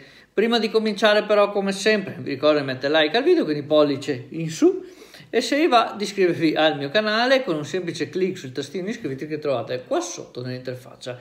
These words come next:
di YouTube. Allora, ho appena finito di vedere questa serie T V, questa La Giudice, la trovate appunto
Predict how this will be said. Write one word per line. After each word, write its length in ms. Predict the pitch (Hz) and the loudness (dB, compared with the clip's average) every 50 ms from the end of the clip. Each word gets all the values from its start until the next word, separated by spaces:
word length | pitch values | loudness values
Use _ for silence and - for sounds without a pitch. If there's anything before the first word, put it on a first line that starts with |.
| - - - _ _ | -16 -20 -20 _ _
di 200 | - 139 147 151 | -10 -6 -4 -2
YouTube. 960 | 143 156 151 156 - 139 135 131 131 139 147 139 135 - - - - - - - - _ - - | 0 -2 -2 -2 -4 -6 -6 -4 0 2 2 2 2 -2 -8 -16 -20 -20 -20 -20 -20 _ -6 -2
Allora, 580 | 220 240 233 220 214 214 214 226 208 190 - - | 2 2 4 6 6 6 6 4 4 0 -4 -2
ho 140 | - 208 233 | 2 4 4
appena 440 | 240 226 - 220 214 214 208 202 196 | 4 4 6 6 6 6 6 2 0
finito 380 | 196 190 180 196 190 190 185 | 0 0 2 2 2 4 4
di 100 | 165 165 | 4 6
vedere 580 | 156 156 156 165 170 170 165 156 147 139 131 123 | 6 8 10 10 10 10 10 8 8 6 4 4
questa 440 | - 147 139 135 - 147 131 123 120 | 2 0 0 2 0 0 0 0 -2
serie 320 | - - 143 131 131 131 | -2 -2 0 0 0 -2
T 100 | 131 196 | -4 -6
V, 140 | 196 240 220 | -6 -4 -2
questa 420 | - 170 160 - 147 127 120 117 | -2 -2 0 0 -2 -2 -2 -4
La 220 | 123 127 127 135 135 | -4 -4 -4 -4 -4
Giudice, 680 | 160 202 220 214 233 233 226 - 269 240 240 233 185 | -2 -2 -2 -2 -2 -4 -2 2 4 4 4 4 4
la 140 | 143 135 127 | 2 0 -2
trovate 360 | - 127 131 135 135 135 135 | -2 0 0 0 2 0 0
appunto 560 | 123 127 - 139 139 135 123 135 127 123 127 | -4 -4 -4 -8 -8 -4 -2 -2 -2 -2 -4